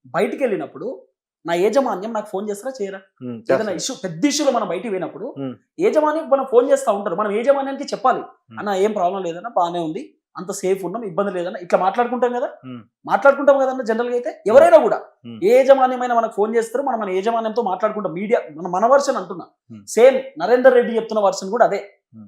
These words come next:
Speaker 1: బీఆర్ఎస్ పార్టీ నేతలు చెప్తున్న వర్షన్ అదే.
Speaker 2: Hmm.
Speaker 1: నన్న ఈ ఇప్పుడు, ఇప్పుడు పట్నం నరేందర్ రెడ్డికి దాదాపు కేటీఆర్ ఏడు సార్లు, ఎనిమిది సార్లు ఫోన్ చేసిండని, తర్వాత అక్కడ ఉన్నటువంటి వ్యక్తి సురేష్, ఆ, సంతో-, సురేష్ అనుకో.
Speaker 2: సురేషే,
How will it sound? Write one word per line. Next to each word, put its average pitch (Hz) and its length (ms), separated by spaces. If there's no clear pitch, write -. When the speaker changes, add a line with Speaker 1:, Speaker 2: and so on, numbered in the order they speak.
Speaker 1:
బీఆర్ఎస్ 240 440
పార్టీ 240 160
నేతలు 202 300
చెప్తున్న 226 260
వర్షన్ 180 260
అదే. 160 120
Speaker 2:
Hmm. - 500
Speaker 1:
నన్న 214 260
ఈ 220 160
ఇప్పుడు, 180 200
ఇప్పుడు 165 260
పట్నం 202 280
నరేందర్ 220 300
రెడ్డికి 202 240
దాదాపు 196 400
కేటీఆర్ 185 460
ఏడు 185 180
సార్లు, 185 240
ఎనిమిది 175 220
సార్లు 170 260
ఫోన్ 165 260
చేసిండని, 160 480
తర్వాత 202 300
అక్కడ 202 200
ఉన్నటువంటి 240 400
వ్యక్తి 185 320
సురేష్, 233 420
ఆ, 190 640
సంతో-, 214 320
సురేష్ 247 300
అనుకో. 208 120
Speaker 2:
సురేషే, 196 440